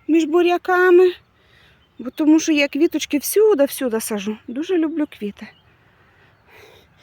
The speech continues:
І ось тут мені моя словацька камарадка дала ось таку квіточку, я її теж посадила. Десь тут взявся в мене ще горох, но я його тут не садила, не знаю.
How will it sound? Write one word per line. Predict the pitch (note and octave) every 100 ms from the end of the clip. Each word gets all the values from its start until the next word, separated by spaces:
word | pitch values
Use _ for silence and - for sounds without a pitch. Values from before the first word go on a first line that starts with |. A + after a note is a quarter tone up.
| _ - - - _
І | - D4+
ось | D4+ -
тут | D#4 D4 - - _
мені | C4+ D4 D4
моя | D4 D4 D4 C#4+
словацька | - C#4 C#4+ D4 - C4+ B3+ - _ - - - - _ _ _ _ _ _ - -
камарадка | F#4+ F#4+ G4+ A4 A4+ - C4 C#4 C#4+ - -
дала | D#4 D#4+ E4 D#4 D4 C#4 - - - - _ - - _
ось | C4
таку | - C#4 C4
квіточку, | - G#3+ G#3 - A#3+
я |
її | B3 A#3
теж | G3+ F3+
посадила. | F#3 - F3+ F#3 F#3 G3 _ _ - - - - - -
Десь | C#4 E4
тут | C#4+ A#3+
взявся | G#3 C#4+ C4+ C#4
в | C4
мене | C4 B3 A3
ще | - A3
горох, | G3 G#3 G#3+ D4 - - -
но | B3+
я | A#3+ B3
його | C4+ C4+
тут | - C4+
не | C4+
садила, | - B3+ C#4 D4 C#4
не | A3+
знаю. | G#3+ A3 B3 C#4+